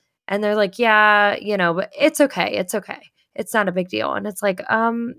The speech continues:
that's kind of, like, a big deal. And then when I got to the hospital, this was never, ever, ever, ever, ever told to me. The whole time it was told to me that this was totally safe medication and whatever. Um,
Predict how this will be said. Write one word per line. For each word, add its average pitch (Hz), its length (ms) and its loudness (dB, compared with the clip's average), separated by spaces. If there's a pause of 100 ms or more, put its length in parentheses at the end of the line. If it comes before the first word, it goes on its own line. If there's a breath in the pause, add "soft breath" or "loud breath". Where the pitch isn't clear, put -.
that's 254 340 0
kind 440 240 -6
of, 453 140 -6
like, 311 160 -4
a 294 60 6
big 208 240 0
deal. 220 380 0 (540 loud breath)
And 214 260 2
then 208 220 4
when 202 180 4
I 196 100 4
got 196 280 4
to 254 120 -4
the 240 100 2
hospital, 202 580 4
this 202 260 0
was 214 200 0
never, 202 760 -2
ever, 202 460 2
ever, 190 360 2
ever, 190 300 0
ever 190 320 0
told 185 360 -4
to 185 100 -8
me. 165 320 -4 (260)
The 190 140 2
whole 202 260 0
time 208 280 4
it 185 100 0
was 185 160 -8
told 196 320 0
to - 120 -10
me 180 180 0
that 175 200 -2
this 196 220 -6
was - 140 -14
totally 269 440 -2
safe 202 380 -2
medication 190 1000 -2 (540 loud breath)
and 196 280 4
whatever. 185 600 2 (420 soft breath)
Um, 185 320 6